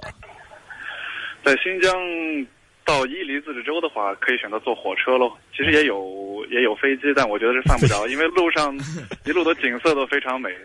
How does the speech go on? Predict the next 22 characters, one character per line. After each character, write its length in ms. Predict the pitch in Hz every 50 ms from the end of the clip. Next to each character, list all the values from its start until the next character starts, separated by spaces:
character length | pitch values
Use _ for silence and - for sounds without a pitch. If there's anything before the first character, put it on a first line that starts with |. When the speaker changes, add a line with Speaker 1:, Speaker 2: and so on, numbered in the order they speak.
| - -
Speaker 1:
但 80 | 139 139
是 80 | 135
我 220 | 135 127 113 113 117
们 240 | 127 143 151 160 156
对 140 | - 160 156
于 80 | 156 151
新 140 | - 185 175
疆 160 | 180 180 175
人 100 | 160 160
自 100 | 165 170
己 60 | 123 110
来 180 | 101 107 113
说， 160 | - - 123
一 40 | 120
般 140 | 117 120 120
都 100 | 127 117
是 60 | 110
开 200 | 110 - - 117 113
车 260 | - 127 120 120 120 - _ -
自 100 | 120 107
驾 180 | 120 104 98
游。 140 | 98 98 95